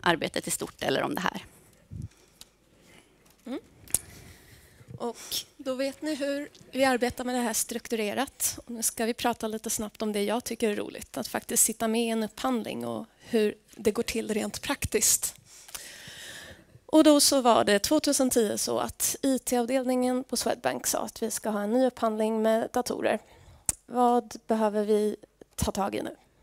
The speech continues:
Speaker 2: Det första man gjorde var att sätta sig i gruppen som då skulle arbeta med det här. Det var inköp hos oss centralt,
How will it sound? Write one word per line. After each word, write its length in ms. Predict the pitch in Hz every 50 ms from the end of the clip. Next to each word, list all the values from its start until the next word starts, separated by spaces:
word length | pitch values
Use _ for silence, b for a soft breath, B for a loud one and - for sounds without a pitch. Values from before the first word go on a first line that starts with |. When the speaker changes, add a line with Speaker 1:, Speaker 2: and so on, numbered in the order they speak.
| _ _ B B B B B B B B B B B B B B
Speaker 2:
Det 100 | - 269
första 280 | - 320 285 - - 311
man 200 | 302 311 294 285
gjorde 400 | 285 254 202 214 220 220 - - -
var 280 | - 214 220 214 214
att 260 | 214 - 220 208 - -
sätta 280 | - 226 - - 247
sig 260 | - - 285 285 285
i 100 | - 262
gruppen 420 | 226 220 220 226 - - 262 262 269
som 200 | - - 269 262
då 80 | 247
skulle 240 | 240 - - 254 240
arbeta 300 | 247 226 214 226 - -
med 120 | 226 226 233
det 60 | 233
här. 220 | 226 226 262 320 - _ -
Det 80 | 233
var 300 | 220 220 214 214 220 226 - _ _ _ _
inköp 560 | - 240 220 208 208 - - 247 262 - -
hos 140 | - 269 -
oss 160 | 254 285 294
centralt, 800 | - - - 262 247 233 - 240 262 294 - - - - -